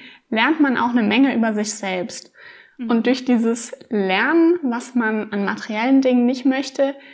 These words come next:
Speaker 1: lernt man auch immer mehr, was man denn allgemein nicht so möchte. Also ich
Speaker 2: Okay.
Speaker 1: habe mich zum Beispiel auch von einer Freundin getrennt, was auch mit das Schwierigste war, was ich gelernt habe über die Reise, weil es eigentlich eine sehr gute Freundin war.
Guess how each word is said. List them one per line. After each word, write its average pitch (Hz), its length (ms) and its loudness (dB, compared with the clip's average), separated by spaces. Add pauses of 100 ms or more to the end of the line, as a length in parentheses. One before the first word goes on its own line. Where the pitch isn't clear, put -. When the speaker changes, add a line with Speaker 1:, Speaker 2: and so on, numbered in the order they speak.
(140)
Speaker 1:
lernt 240 260 0
man 302 160 4
auch 254 200 -4
immer 262 240 4
mehr, 240 320 0
was 240 200 -6
man 233 200 0
denn 220 460 -6 (360)
allgemein 247 680 4
nicht - 180 -4
so 190 140 -6
möchte. - 540 -8 (500)
Also 233 200 0
ich 220 180 -4
Speaker 2:
Okay. 277 80 -4
Speaker 1:
habe 277 180 0
mich 269 260 0
zum 226 140 -2
Beispiel 226 400 -4
auch 240 180 0
von 208 760 -6 (180)
einer 220 180 0
Freundin 220 520 -2
getrennt, 339 580 -4 (420)
was 247 160 -6
auch 226 200 -4
mit 240 280 0
das 214 240 -6
Schwierigste 277 720 -2
war, 226 280 0
was 220 200 -6
ich - 380 -8 (760)
gelernt 233 560 0
habe 254 260 0
über 220 180 0
die 208 140 -2
Reise, 208 440 -4
weil 208 120 -4
es 208 80 -10
eigentlich 220 320 -6
eine 208 100 -4
sehr 208 200 -6
gute 311 280 -6
Freundin 262 500 -2
war. 240 280 -4